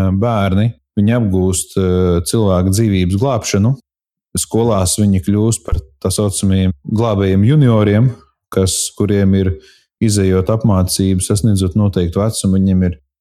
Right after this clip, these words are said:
iespēja būt klāt, ā, šiem profesionāliem glābējiem, kā palīgiem, ā, asistentiem, kas, ā, piedod, iedod, atnes, ā, tur palīdz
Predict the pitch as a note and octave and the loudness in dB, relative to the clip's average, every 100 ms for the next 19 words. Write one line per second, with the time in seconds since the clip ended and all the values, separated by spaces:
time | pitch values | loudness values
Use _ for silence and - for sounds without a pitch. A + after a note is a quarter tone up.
0 | - G#2+ A2+ - G#2 F#2+ F2+ F2 E2+ - | -4 -2 -2 -2 -2 0 2 0 -2 -8
1 | _ _ - F#2 A2 G#2 - - A#2 G#2 | _ _ -4 -2 0 0 -4 -4 -2 0
2 | F2+ - F#2+ F2 E2+ F2 F#2 F2 G2 - | -2 -4 -2 0 -2 -2 -4 -2 -4 -4
3 | - F#2+ F#2 F2+ F2+ F2+ A#2 F#2+ F#2+ F#2 | -2 0 0 0 0 -2 -2 0 0 0
4 | F2+ F2 - F2+ F2+ F2 - - _ _ | 0 -2 -2 -2 0 -2 -8 -20 _ _
5 | _ - G#2+ G2+ F#2+ F#2 F#2+ F#2 F2+ F2+ | _ -4 0 2 2 0 0 2 2 2
6 | F#2 F2+ F#2 F2+ G2+ G2+ - F#2+ F2+ E2+ | 2 2 2 0 -2 -4 -4 -2 -2 -2
7 | F2+ F2+ E2 F2+ - - F#2 F2+ F2 - | -2 -2 -2 -4 -6 -6 -4 -2 -4 -8
8 | _ _ - G2+ F#2+ F#2 F2+ F#2+ - G#2+ | _ _ -4 -2 0 0 0 -4 -4 -2
9 | G#2+ G2+ G2 F#2 - F#2+ G2+ G#2+ G2 - | 0 0 0 0 -4 -4 -2 0 -2 -2
10 | - - F#2 F#2 F#2 - F2+ - G#2 G2+ | -6 -4 -2 -2 -2 -4 -10 -4 -2 0
11 | F#2+ F2 | -2 -4